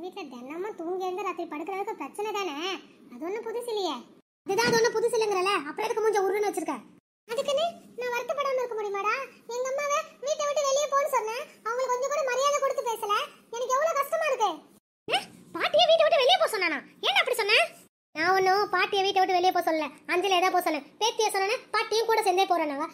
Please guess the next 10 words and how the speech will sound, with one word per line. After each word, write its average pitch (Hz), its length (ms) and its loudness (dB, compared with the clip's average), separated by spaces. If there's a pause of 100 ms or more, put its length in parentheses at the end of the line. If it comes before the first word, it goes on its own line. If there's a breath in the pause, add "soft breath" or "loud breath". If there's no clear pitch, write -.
(160 loud breath)
சரி, 466 200 0
ரெண்டு 403 160 0
பேரும் 427 200 2
சேர்ந்து 403 220 2
கிளம்புங்கன்னு 339 420 -2
நானும் 359 200 0
அமைதியாயிட்டேன். 311 500 -2 (480)
என்னடா 571 300 2
சொல்ற? 294 180 -2 (220)
என்ன 427 100 2